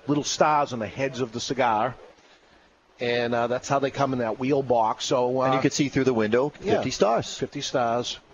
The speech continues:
Speaker 1: Patriotic. It's, uh, it's what it is anyway. So, uh, that's what, one of the things I talk about this week, the Fourth of July smokes. Uh, I'm off that day.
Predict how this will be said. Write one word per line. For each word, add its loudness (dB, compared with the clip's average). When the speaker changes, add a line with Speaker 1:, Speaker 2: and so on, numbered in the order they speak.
Speaker 1:
Patriotic. 2
It's, -8
uh, 0
it's -14
what 0
it 0
is -2
anyway. -2
So, 2
uh, 2
that's 0
what, 0
one 2
of 0
the 0
things -4
I 0
talk 0
about 0
this -6
week, -2
the -6
Fourth -2
of -18
July 2
smokes. -2
Uh, 0
I'm 2
off 2
that 0
day. 0